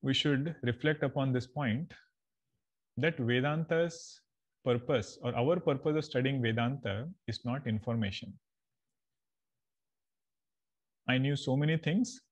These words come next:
now I know so many things plus Atman. Atman is very nice. Atman is Asanga.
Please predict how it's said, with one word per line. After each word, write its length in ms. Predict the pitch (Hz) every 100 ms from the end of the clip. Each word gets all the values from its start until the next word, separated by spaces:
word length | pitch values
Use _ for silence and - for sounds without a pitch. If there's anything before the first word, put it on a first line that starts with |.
| _ 120
now 220 | 123 139
I 160 | 123
know 160 | 127 143
so 200 | 139 131
many 200 | 131 143
things 280 | 135 135 -
plus 400 | 127 135 220 - -
Atman. 360 | 107 - 101 - - _ _ _ _ _ _ _ _ _ _ _ -
Atman 300 | 120 120 139
is 120 | 135
very 220 | - 123 131
nice. 360 | 117 120 - 120
Atman 340 | 113 127 123
is 300 | 120 170 - _ _ _ _ _ _ - _ _ 117
Asanga. 680 | 113 139 135 123 113 110